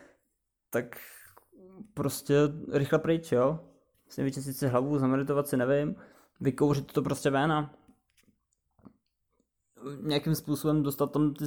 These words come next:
ty, ty, ty zpátky, jakoby ty, ty hodnotný a dobrý myšlenky. <laughs> Jo, že prostě vy nemusíte být nasraný, nemusíte se utápět v sebelétosti, nemusíte dát nevím co dál. Jo?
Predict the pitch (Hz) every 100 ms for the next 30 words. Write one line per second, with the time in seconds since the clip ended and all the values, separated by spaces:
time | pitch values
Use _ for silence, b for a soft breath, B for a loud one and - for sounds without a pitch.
0 | 143 - 151 - 151 139 - 151 143 139
1 | - 127 139 151 139 160 160 156 151 B
2 | B B B B _ _ _ _ - 143
3 | 139 135 143 156 151 147 147 131 - -
4 | - _ _ _ _ _ _ - - _
5 | _ _ _ - - _ _ 156 151 147
6 | 170 165 190 185 - - B B B B
7 | B B 107 - - 120 - - - -
8 | - _ _ _ _ _ _ 131 143 147
9 | 131 135 139 139 170 180 156 123 - -
10 | - 123 131 160 165 135 135 127 120 117
11 | - - 123 120 107 - 135 135 139 135
12 | 131 - 135 135 131 139 131 - - B
13 | B B B B B B B _ _ 123
14 | 127